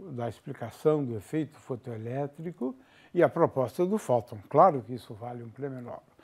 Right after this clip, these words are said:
Só queria fazer esse comentário de natureza histórica, né? Ora, vamos falar da teoria da relatividade espacial, especial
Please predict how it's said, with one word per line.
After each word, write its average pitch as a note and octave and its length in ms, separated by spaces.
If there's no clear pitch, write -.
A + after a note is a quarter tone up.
Só D4 180
queria G3 360
fazer C3+ 420
esse G#3+ 240
comentário C#3 680
de C3 100
natureza C#3 880
histórica, B2 960
né? C#3+ 240
Ora, G#3+ 320
vamos G3 380
falar F#3+ 280
da F3 160
teoria F3 560
da E3 120
relatividade C3 960
espacial, - 720
especial - 680